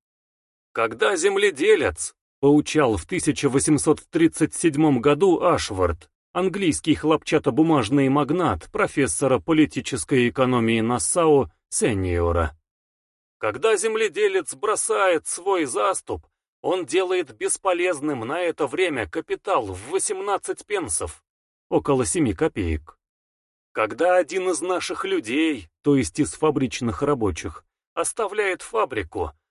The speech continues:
он делает бесполезным капитал, который стоил сто тысяч фунтов стерлингов, около одного миллиона рублей.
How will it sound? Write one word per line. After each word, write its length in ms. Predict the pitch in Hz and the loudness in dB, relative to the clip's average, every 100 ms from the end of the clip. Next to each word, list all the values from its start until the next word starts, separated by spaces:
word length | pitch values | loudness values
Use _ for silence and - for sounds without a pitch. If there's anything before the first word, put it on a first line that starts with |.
| _ - | _ -2
он 260 | 127 160 | 0 0
делает 480 | - 165 160 165 160 | 0 0 0 -2 -2
бесполезным 840 | - 156 - 165 156 160 123 147 131 | -4 -4 -2 -2 0 -2 -2 -4 -4
капитал, 640 | - 135 156 - 147 95 | -4 -4 -4 -2 -2 -2
который 460 | 80 135 175 160 156 | -4 -4 -2 0 0
стоил 480 | - - 170 165 147 | -2 -4 -2 -2 -4
сто 340 | - - 175 | -8 -4 -6
тысяч 480 | - 165 - 160 - | -6 -12 -10 -12 -14
фунтов 480 | - 156 147 147 - | -6 -6 -2 -4 -4
стерлингов, 880 | - 147 127 107 90 85 85 78 _ _ _ _ _ | -8 -6 -4 -6 -8 -6 -8 -8 _ _ _ _ _
около 480 | - 165 156 139 131 | -2 0 2 4 4
одного 400 | 127 147 143 143 | 2 2 4 4
миллиона 540 | 117 113 120 110 101 | 4 2 0 0 0
рублей. 480 | 104 104 98 87 76 | -2 -4 -2 -2 -4